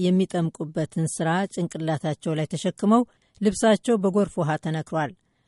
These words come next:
በጎርፍ ከመጥለቅለቅና ከግጭት የትኛውን ይመርጣሉ ሲባሉ ታዲያ ከግጭት ጎርፍ ይሻላል ብለዋል። ኒያኩክ ዓለም አቀፍ የረድኤት ድርጅቶች ጎርፍ ወደ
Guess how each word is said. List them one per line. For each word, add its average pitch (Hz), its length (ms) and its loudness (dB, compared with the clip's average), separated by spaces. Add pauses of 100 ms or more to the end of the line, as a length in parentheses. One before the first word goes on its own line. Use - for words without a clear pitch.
(180)
በጎርፍ 175 520 2 (140)
ከመጥለቅለቅና 170 840 -2 (580)
ከግጭት 214 540 2 (160)
የትኛውን 214 560 4
ይመርጣሉ 175 500 0
ሲባሉ 160 400 -2
ታዲያ 180 360 2 (480)
ከግጭት 196 640 0 (240)
ጎርፍ 180 380 2
ይሻላል 147 480 -4
ብለዋል። 143 360 -4 (580)
ኒያኩክ 247 460 4 (100)
ዓለም 208 300 6
አቀፍ 208 420 0 (140)
የረድኤት 190 560 2
ድርጅቶች 185 600 0 (480)
ጎርፍ 196 400 4
ወደ 196 180 4